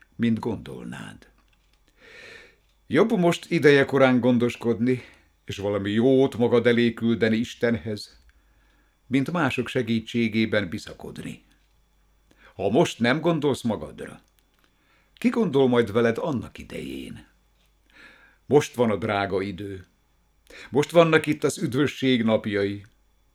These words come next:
Most az alkalmas idő. De kár, hogy több haszonra nem fordítod,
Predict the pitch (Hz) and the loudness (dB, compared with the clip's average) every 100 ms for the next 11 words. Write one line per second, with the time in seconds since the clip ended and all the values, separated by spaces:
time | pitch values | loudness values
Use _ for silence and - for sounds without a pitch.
0 | _ _ - 123 151 - 151 117 117 - | _ _ -2 -2 -2 -4 -4 0 -2 -2
1 | 113 101 98 65 - - - 85 _ _ | -4 -2 -6 -12 -16 -16 -16 -18 _ _
2 | _ _ _ _ - _ - - - _ | _ _ _ _ -20 _ -20 -20 -20 _
3 | _ - 156 160 170 180 180 175 175 - | _ -6 -4 2 4 4 4 0 -2 -4
4 | 175 151 - 147 147 135 127 113 120 107 | -4 -6 -4 -2 -2 -2 -4 -6 -10 -10
5 | 98 98 98 95 90 | -12 -14 -12 -14 -14